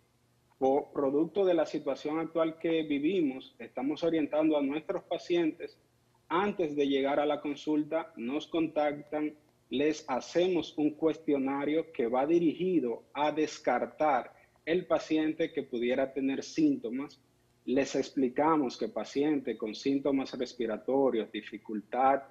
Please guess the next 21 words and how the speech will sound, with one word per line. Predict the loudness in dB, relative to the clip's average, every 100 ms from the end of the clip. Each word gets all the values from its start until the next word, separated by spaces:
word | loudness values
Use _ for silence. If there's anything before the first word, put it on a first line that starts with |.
| -20 _ _
en | -4
el | -2
flujo | -2 -2 2 2
del | 2 4
aire, | 4 4 2 -2 -6
cefaleas, | -6 -8 -6 -4 0 0 0 -4 -10
o |
sea, | -8 -4 -4
dolores | -4 -4 -4 -4
de | -4
cabeza, | -4 -2 0 0 -4 -6
dolores | -4 -2 -2 -4
musculares, | -10 -6 -2 0 0 -2 -10 -20 -20 -6
alteraciones | -4 2 2 2 0 -2 -2
en |
la | -2 -4
sensación | -6 -6 -8 -6 -2
del | 0 0
gusto, | 4 4 2 0
el | 0
olfato | -2 -2 0 2 2 -2